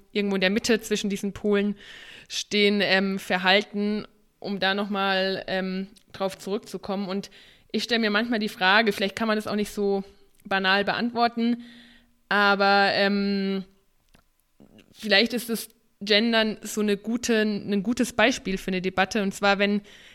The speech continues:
wenn, äh, Rechte einen Gegenangriff starten, was ist denn dann eine gute, adäquate Antwort aus, äh, sozusagen einer gesellschaftlichen linken Perspektive? Ich glaub, beim Gendern haben wir es so gelöst, dass wir alle gesagt haben, das ist doch eigentlich gar nicht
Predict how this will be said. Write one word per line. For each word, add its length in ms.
wenn, 340
äh, 680
Rechte 760
einen 240
Gegenangriff 720
starten, 760
was 220
ist 180
denn 100
dann 140
eine 100
gute, 640
adäquate 800
Antwort 460
aus, 320
äh, 160
sozusagen 400
einer 100
gesellschaftlichen 760
linken 340
Perspektive? 760
Ich 140
glaub, 180
beim 160
Gendern 380
haben 100
wir 60
es 80
so 100
gelöst, 440
dass 140
wir 280
alle 220
gesagt 300
haben, 200
das 100
ist 160
doch 80
eigentlich 460
gar 160
nicht 260